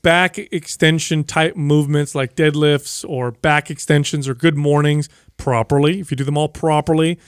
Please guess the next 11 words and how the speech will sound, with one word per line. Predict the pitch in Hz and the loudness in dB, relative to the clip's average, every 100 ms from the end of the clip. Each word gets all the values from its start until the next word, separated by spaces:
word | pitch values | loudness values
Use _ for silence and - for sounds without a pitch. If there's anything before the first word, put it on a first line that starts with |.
| _ _ - | _ _ -4
you | 160 | 0
get | 143 139 | 2 0
strong | - - 156 151 156 160 | -2 -4 0 4 4 2
and | 143 127 | -2 -4
comfortable | - 147 165 147 | -2 -2 0 0
doing | 139 143 151 | 0 0 2
those. | 160 170 196 - _ _ _ _ | 2 2 -2 -8 _ _ _ _
It's | - 202 - - | 2 2 0 -2
the | 165 | -2
single | 151 - 214 208 202 202 202 - | -2 -2 0 2 2 2 0 -6
best | 156 127 165 170 170 - | -14 -2 2 2 0 -6